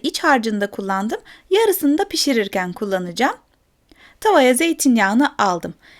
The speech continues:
İki tane büyük boy soğanı yemeklik doğradım. Soğan bol olsun. O,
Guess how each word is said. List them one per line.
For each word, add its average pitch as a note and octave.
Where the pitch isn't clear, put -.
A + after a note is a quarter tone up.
İki A#4+
tane F#3
büyük D#4
boy F#3
soğanı C4
yemeklik C#4+
doğradım. G#3
Soğan D4
bol A#3+
olsun. G#3
O, A#3